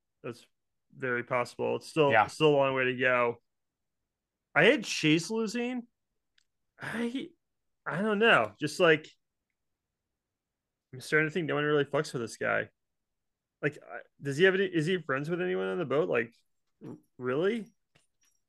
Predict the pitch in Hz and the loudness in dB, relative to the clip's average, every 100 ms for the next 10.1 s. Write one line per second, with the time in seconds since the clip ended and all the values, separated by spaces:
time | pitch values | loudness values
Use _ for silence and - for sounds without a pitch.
0 | - 120 127 143 131 120 - 123 120 135 | -6 -2 4 6 6 4 0 4 4 4
1 | 127 117 110 110 110 117 101 - - 120 | 2 -2 -4 -6 -6 -6 -8 -4 4 8
2 | 135 117 - - 107 113 113 110 151 220 | 8 6 0 -8 -2 0 0 -4 -4 4
3 | 160 127 127 101 95 - _ _ - 156 | 6 6 4 0 -8 -18 _ _ 4 6
4 | 147 120 135 139 127 143 131 110 117 110 | 6 4 6 6 6 4 4 0 -6 -6
5 | 127 143 135 143 127 117 110 - - - | 0 2 4 0 0 -2 -4 -8 -20 -6
6 | 127 117 - 120 98 127 139 123 - - | 0 0 0 -10 -4 0 0 0 -8 -16
7 | _ _ _ _ _ _ - 120 147 127 | _ _ _ _ _ _ 2 6 6 4
8 | - 107 101 98 101 107 - - 104 139 | -2 -4 -2 -2 -4 -4 -8 -16 -14 -12
9 | - 165 113 104 123 120 101 - 135 151 | 0 2 4 4 6 4 2 0 2 2